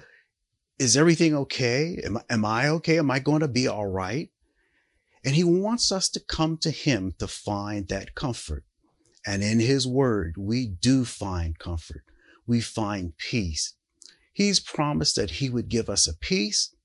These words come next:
that the world would not understand and the world could not take it away.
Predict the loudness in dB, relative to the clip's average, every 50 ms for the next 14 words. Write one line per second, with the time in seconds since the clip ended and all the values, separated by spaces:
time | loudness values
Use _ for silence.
0 | _ _ _ _ _ _ -4 -2 -2 -2 -2 -4 -4 -2 0 2 2 2 2 2
1 | 2 0 0 0 0 0 0 0 0 -2 0 0 0 0 0 0 0 0 -2 -2
2 | -4 -6 -8 -10 _ _ _ _ _ _ _ -4 -2 0 0 0 0 0 0 0
3 | 0 -2 -4 -6 -6 -8 -6 -6 -6 -6 -6 -6 -8 -6 -6 -6 -6 -6 -6 -6
4 | -4 -4 -4 -4 -6 -8 -10